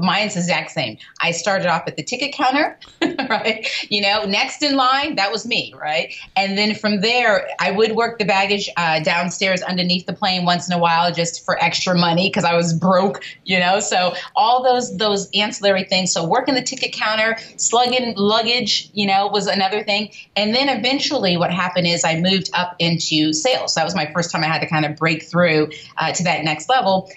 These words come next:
Did corporate sales for the airlines for many years. And then from there got recruited into the private jet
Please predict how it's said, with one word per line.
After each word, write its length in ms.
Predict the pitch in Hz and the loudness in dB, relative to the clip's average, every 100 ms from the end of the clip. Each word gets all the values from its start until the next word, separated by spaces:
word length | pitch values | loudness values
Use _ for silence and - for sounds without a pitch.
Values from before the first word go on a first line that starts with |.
| _ | _
Did 220 | 175 202 | 0 0
corporate 440 | 202 214 208 226 - | 0 0 0 0 0
sales 460 | - 196 202 202 | 2 2 2 0
for 120 | - 196 | 0 0
the 140 | 190 | 2
airlines 500 | 196 190 190 190 185 | 2 2 2 0 0
for 100 | 190 | 2
many 260 | 185 185 185 | 2 4 2
years. 420 | 185 180 185 180 - | 4 4 2 0 0
And 200 | 170 170 | 2 4
then 160 | 180 | 2
from 260 | 180 180 185 | 0 0 2
there 280 | 220 247 214 | 4 2 2
got 220 | 190 - | 2 0
recruited 560 | 165 - - 320 220 147 | -2 -4 -2 0 2 0
into 340 | 165 156 160 | 0 0 0
the 80 | 151 | -2
private 400 | - 165 147 156 | 0 0 0 -2
jet 440 | 156 151 - - | -2 -2 -2 -6